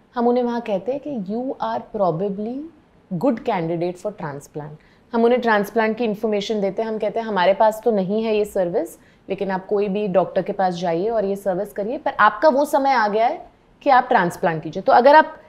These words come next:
स्टे-, seven stages of hair loss देखिए, one to four त्राया, फ़ाइव भी त्राया ले सकते हैं,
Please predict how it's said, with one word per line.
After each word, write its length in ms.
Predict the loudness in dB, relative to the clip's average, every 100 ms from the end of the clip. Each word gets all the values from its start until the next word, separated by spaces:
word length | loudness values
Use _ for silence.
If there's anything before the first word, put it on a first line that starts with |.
| _ -16
स्टे-, 440 | -2 4 4 4 4
seven 320 | 6 4 2
stages 280 | 2 4 4
of 100 | 4
hair 260 | 4 6
loss 160 | 4 4
देखिए, 380 | 0 0 -4 -4
one 380 | 6 6 6 4
to 120 | 0 4
four 220 | 6 6 4 -6 _ _ _ _ _ _ 4
त्राया, 520 | 6 8 6 2 -8 -20 _ _ _ _ _ _ _ 6
फ़ाइव 380 | 8 8 4 0 -10 _ _ _ _ _ _ -20 -20 _ 2
भी 180 | 6 6
त्राया 340 | 8 10 12
ले 160 | 10 6
सकते 320 | 4 -2 -2
हैं, 240 | -4 -6